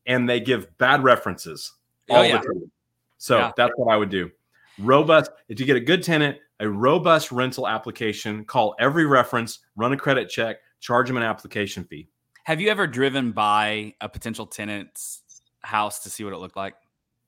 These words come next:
Speaker 1: I have, I have. And I've looked, I've, I always check out their cars too. When I go to meet them, like, if they open their car door and it's got trash falling out of it, guess what? I'm not renting to them.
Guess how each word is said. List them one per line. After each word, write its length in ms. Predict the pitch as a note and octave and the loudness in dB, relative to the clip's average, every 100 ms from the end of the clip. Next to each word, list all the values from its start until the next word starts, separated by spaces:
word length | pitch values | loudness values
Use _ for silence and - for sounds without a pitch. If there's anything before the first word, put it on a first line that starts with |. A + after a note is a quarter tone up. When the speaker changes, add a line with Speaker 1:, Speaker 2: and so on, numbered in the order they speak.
| _ | _
Speaker 1:
I 140 | G2+ G#2+ | -6 -4
have, 520 | A2 B2 C3 F2+ E2+ G2 | -2 0 0 -2 -6 -6
I 140 | A2+ | -6
have. 260 | A#2 A2+ F2 | 0 -2 -2
And 220 | A2 B2+ | -4 0
I've 160 | C3+ A#2 | 0 0
looked, 280 | B2 - - | -4 -4 -10
I've, 180 | A#2 G#2+ - | -8 -8 -8
I 100 | A2 | -2
always 260 | B2 B2+ C3 | 0 0 -2
check 180 | C#3 C3+ | -6 -4
out 120 | B2+ | -4
their 100 | C#3 | -6
cars 400 | - D#3 C#3+ - | -2 0 0 -4
too. 300 | - C3 E2 _ _ _ _ | -4 -4 -4 _ _ _ _
When 140 | A2+ B2+ | -4 -2
I 100 | B2 | 2
go 160 | C3 | 2
to 80 | B2 | 2
meet 240 | A2+ C3 | 0 -2
them, 280 | C3+ E3+ F#3+ - | -2 -2 -2 -2
like, 200 | A2+ B2 | -2 -2
if 120 | - | 0
they 140 | B2+ | 0
open 240 | B2+ B2+ C3 | 0 0 0
their 100 | B2+ | 0
car 260 | - B2 | 2 0
door 260 | B2 B2 C3+ | 2 0 0
and 80 | A#2 | -2
it's 100 | A#2 | -6
got 180 | B2 | -8
trash 360 | - A2+ A2 - | -4 -2 -2 -2
falling 280 | B2 A#2+ A#2+ | -2 0 0
out 140 | B2 | -2
of 80 | B2+ | -2
it, 140 | A#2 | -4
guess 280 | G#2+ A#2 - | -4 -6 -4
what? 160 | A#2 G2 | -4 -2
I'm 120 | G2+ | -2
not 200 | G#2 G#2 | -2 -2
renting 280 | G2+ F#2+ F#2 | -4 -6 -8
to 80 | E2+ | -12
them. 220 | E2 D#2 | -14 -14